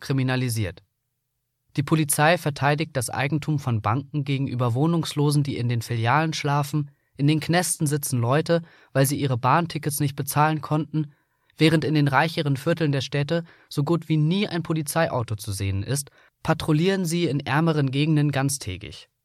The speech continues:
Häufig wohnen in diesen Orten viele migrantisierte Menschen, die zusätzlich zum Armutsstigma noch rassistisch behandelt werden,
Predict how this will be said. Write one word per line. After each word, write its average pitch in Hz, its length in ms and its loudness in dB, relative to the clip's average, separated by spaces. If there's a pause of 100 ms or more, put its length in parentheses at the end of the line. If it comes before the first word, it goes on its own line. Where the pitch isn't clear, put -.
(440)
Häufig 170 380 2
wohnen 165 280 0
in 135 120 -2
diesen 139 260 -2
Orten 151 400 0
viele 151 220 0
migrantisierte 135 680 0
Menschen, 123 540 -2 (240)
die 143 100 -2
zusätzlich 170 720 -2
zum - 200 -6
Armutsstigma 139 800 -2 (240)
noch 143 200 0
rassistisch 147 500 -2
behandelt 95 420 -4
werden, 87 320 -6